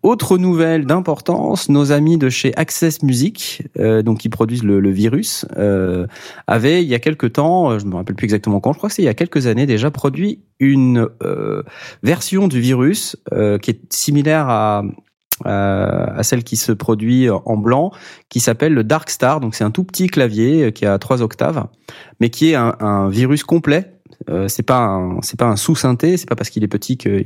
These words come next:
qu'il fait pas exactement ce que font les autres. Donc c'est, euh, la version Dark Star, donc qui est toute noire avec les, les panneaux en bois sur le côté, et, euh, donc qui comprend, euh, tout, tout ce que le Virus sait faire.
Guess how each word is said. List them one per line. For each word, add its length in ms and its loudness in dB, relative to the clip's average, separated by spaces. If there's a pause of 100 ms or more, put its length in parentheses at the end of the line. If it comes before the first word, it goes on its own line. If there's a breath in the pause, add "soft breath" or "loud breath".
(140)
qu'il 160 -8
fait 100 -2
pas 120 -2
exactement 400 0
ce 80 -2
que 100 -4
font 140 -4
les 120 2
autres. 200 -2 (480 loud breath)
Donc 160 0
c'est, 200 4
euh, 300 2
la 80 2
version 300 -2
Dark 240 0
Star, 220 0
donc 160 -2
qui 40 0
est 60 0
toute 200 -2
noire 340 2
avec 280 -4
les, 140 -2
les 80 -2
panneaux 260 2
en 80 2
bois 160 2
sur 140 -6
le 80 -6
côté, 560 2
et, 80 -2
euh, 160 -6 (580 loud breath)
donc 120 -2
qui 120 -12
comprend, 560 0
euh, 320 -2 (360)
tout, 180 0
tout 180 -4
ce 60 -4
que 100 2
le 80 2
Virus 320 0
sait 160 0
faire. 380 -2